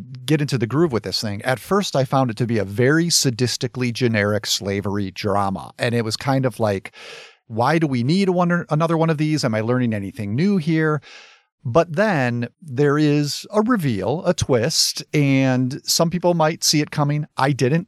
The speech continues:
It got me. It doesn't have anything to do with, well, it does have something to do with the two characters you described, but that isn't the twist.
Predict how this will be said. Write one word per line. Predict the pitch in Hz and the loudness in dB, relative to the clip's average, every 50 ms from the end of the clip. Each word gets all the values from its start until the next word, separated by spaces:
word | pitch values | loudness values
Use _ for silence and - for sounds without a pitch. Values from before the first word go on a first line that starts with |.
| _ _ | _ _
It | - 131 117 - | -4 -4 -2 0
got | 120 120 143 - - | 2 2 2 2 0
me. | 147 139 135 143 147 - | 0 0 0 0 -2 -2
It | - 123 | -4 0
doesn't | 104 147 147 135 143 | 2 2 2 4 4
have | 135 117 | 4 4
anything | 120 131 160 156 180 170 | 4 2 2 2 0 0
to | - 165 | 0 0
do | 151 151 143 147 | 0 2 2 2
with, | 143 139 131 123 110 - - - | 2 2 2 0 0 -2 -8 -2
well, | 135 131 131 | 0 2 2
it | 135 143 | 2 2
does | - 202 196 165 | 0 0 2 2
have | 160 127 | 0 0
something | - 143 131 123 | 0 0 0 0
to | 120 | 0
do | 110 113 123 107 | 0 0 0 0
with | 101 104 - | 0 -2 -2
the | - 117 104 | -4 -6 -6
two | - - - | -4 -6 -6
characters | 117 - 143 123 107 95 - 107 101 95 | -2 0 0 0 0 0 -2 -4 -4 -4
you | 107 107 | -4 -4
described, | 95 101 - - - 131 113 92 87 87 92 98 | -4 -4 -4 -2 -2 0 0 0 -2 -6 -6 -4
but | - 120 104 | -4 -2 0
that | - 156 160 156 | 2 2 2 2
isn't | 175 156 139 156 - | 2 2 0 0 -2
the | 131 | -4
twist. | - - - 95 - - - - - | -6 -4 -6 -6 -6 -4 -6 -6 -6